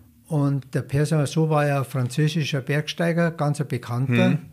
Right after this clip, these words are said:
Speaker 1: Und, äh, da haben wir immer früher schon, ähm, den sein Grundstück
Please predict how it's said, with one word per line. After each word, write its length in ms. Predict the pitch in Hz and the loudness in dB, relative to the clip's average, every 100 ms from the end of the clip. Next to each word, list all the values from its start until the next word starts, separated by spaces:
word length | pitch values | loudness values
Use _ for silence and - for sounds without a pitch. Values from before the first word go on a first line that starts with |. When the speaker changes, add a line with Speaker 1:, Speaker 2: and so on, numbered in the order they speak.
| - - - _ _ | -20 -20 -20 _ _
Speaker 1:
Und, 680 | 285 143 143 147 147 - | -2 0 2 0 -4 -8
äh, 360 | 156 147 135 139 - - _ _ | -6 -2 -2 -2 -6 -18 _ _
da 160 | 139 117 | 0 2
haben 140 | 151 | 4
wir 120 | 156 | 4
immer 420 | 151 156 151 156 - - _ - | 4 4 4 2 -2 -14 _ -20
früher 440 | - 143 156 165 | -6 0 4 4
schon, 440 | 151 160 160 160 160 | 2 2 2 0 -2
ähm, 640 | 156 151 147 147 - - - | -2 -2 -2 -8 -10 -10 -10
den 300 | - 147 147 | -2 0 2
sein 220 | 143 131 | 0 0
Grundstück 720 | 147 160 - - 127 - | 2 0 0 -4 -4 -6